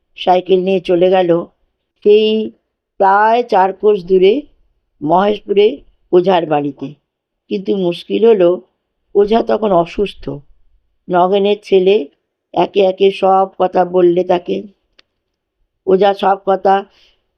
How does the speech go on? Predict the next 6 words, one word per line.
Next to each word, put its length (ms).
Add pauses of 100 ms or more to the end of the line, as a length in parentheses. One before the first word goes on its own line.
(1300)
মন 320
দিয়ে 200
শুনে 340
বললে, 420 (580)
"দেখো 340
বাবা, 520